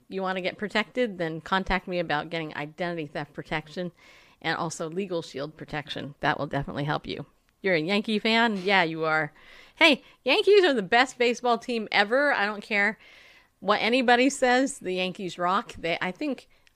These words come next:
I'm not sure, but I think they have won more World Series than anybody ever in the history of <laughs> baseball. I don't know if that's true, but that's what I think. In my mind, it's true. Mm-hmm.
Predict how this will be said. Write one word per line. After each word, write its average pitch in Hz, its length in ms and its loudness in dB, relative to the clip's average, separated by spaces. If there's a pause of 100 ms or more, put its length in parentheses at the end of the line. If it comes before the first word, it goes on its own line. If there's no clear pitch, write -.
(120)
I'm 190 240 0
not 208 240 2
sure, 285 380 0 (120)
but 196 140 2
I 214 140 6
think 285 560 2 (760)
they 202 140 2
have 233 160 0
won 214 220 -2
more 214 300 0
World 240 220 2
Series 220 360 -4
than 170 140 -6
anybody 160 680 -2
ever 165 260 0
in 151 100 -4
the 147 60 -6
history 175 400 2
of - 60 -2
<laughs> 330 160 2
baseball. - 560 2 (440)
I 202 120 10
don't 160 140 4
know 170 100 0
if 160 60 -4
that's 156 260 -2
true, 202 260 0
but 175 160 -4
that's 214 200 6
what 240 140 2
I 190 120 6
think. 226 480 2
In 208 100 0
my 202 260 6
mind, 170 520 -2 (120)
it's 165 220 -6
true. - 340 -4 (440)
Mm-hmm. 185 440 -2